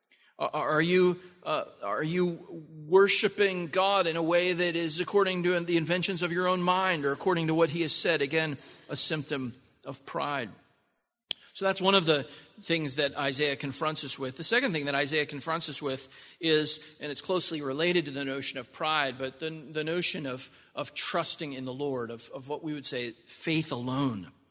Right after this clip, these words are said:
Look, for instance, I've mentioned it already, but I, at Isaiah chapter seven,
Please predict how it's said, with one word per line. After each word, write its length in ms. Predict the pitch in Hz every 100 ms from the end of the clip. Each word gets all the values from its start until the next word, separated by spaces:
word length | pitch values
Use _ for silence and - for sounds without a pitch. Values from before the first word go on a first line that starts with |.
| _ - - - _ -
Look, 160 | 185
for 180 | - 160
instance, 500 | 160 170 - 135 127
I've 140 | 135 127
mentioned 380 | 156 156 139
it 60 | 131
already, 380 | 127 135 139 127
but 160 | 120
I, 200 | 110 135 127 - _ _ - 131 -
at 180 | 131 127
Isaiah 400 | 131 131 151 135
chapter 380 | - 139 - 113
seven, 640 | - - 160 147 113